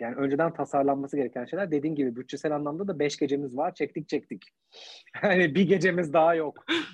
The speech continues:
Hatta <clears throat> beş gece bile değil, beş saat. E, çünkü, e, hesaplar geliyor. Hesaplar, pandeminin son haftasında biz bunu çektik. Hesap geliyor, hesap toplanıyor. E, bizim işte ışık setup'ı kuruluyor, o oluyor, bu oluyor derken bize kalıyor,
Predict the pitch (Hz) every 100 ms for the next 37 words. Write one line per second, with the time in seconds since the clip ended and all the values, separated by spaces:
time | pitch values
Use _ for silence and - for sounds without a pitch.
0 | 127 135 147 190 196 202 _ _ - 208
1 | 170 165 180 180 165 175 175 175 254 185
2 | 165 160 - 110 104 _ _ _ _ _
3 | - 120 117 156 151 143 139 143 131 139
4 | 151 160 160 156 151 127 120 113 110 147
5 | 160 147 156 135 147 143 147 160 202 208
6 | - 202 196 180 139 123 - 123 - 113
7 | 113 110 117 - 131 277 - - - _
8 | 185 175 175 - 131 117 123 170 - 175
9 | - 196 214 214 226 226 247 - - _
10 | _ - 139 147 170 160 170 151 - 160
11 | - 165 170 156 147 147 - 131 131 180
12 | 175 143 143 160 180 156 156 185 170 226
13 | 214 160 180 175 175 175 202 220